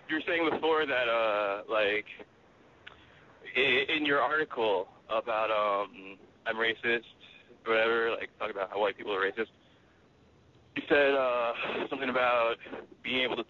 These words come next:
turn your whiteness, quote unquote, your whiteness or whatever, um, on and off, or, like,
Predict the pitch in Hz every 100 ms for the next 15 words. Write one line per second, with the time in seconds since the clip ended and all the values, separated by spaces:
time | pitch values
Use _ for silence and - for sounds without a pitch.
0 | - 127 135 135 123 113 110 113 139 -
1 | 139 143 - - - - - - - -
2 | - - - 147 139 135 147 127 113 120
3 | 143 143 143 - 147 139 139 139 147 143
4 | - - - - - 110 110 110 - 127
5 | 127 120 117 139 147 120 110